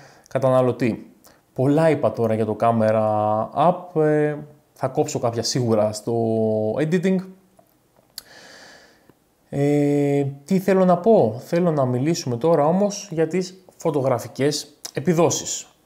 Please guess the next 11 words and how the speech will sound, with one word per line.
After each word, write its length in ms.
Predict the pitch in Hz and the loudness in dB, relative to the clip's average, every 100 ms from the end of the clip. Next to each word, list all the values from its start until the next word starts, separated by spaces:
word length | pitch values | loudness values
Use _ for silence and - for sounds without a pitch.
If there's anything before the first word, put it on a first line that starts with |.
| _ _ _ _ | _ _ _ _
Και 120 | - | -8
θα 80 | 165 | -4
μιλήσω 360 | 139 143 147 175 | -2 -2 -2 -4
κυρίως 880 | 175 131 120 127 147 147 - - _ _ _ | -4 -4 -2 0 0 -2 -10 -16 _ _ _
για 540 | 156 147 156 170 - - _ _ _ | -8 -2 -2 -2 -8 -20 _ _ _
τις 160 | - 143 | -10 -6
νυχτερινές 840 | 143 139 131 113 120 143 - - _ - - _ _ - | -4 -2 -2 0 0 0 -4 -12 _ -20 -20 _ _ -2
λήψεις. 680 | 151 170 - 92 - - _ - - _ _ - | 0 0 -2 -6 -10 -12 _ -20 -20 _ _ -8
Εκεί 200 | 143 143 | -6 0
πέρα 220 | 185 190 | 2 2
λοιπόν 420 | 139 147 170 185 | 0 0 0 0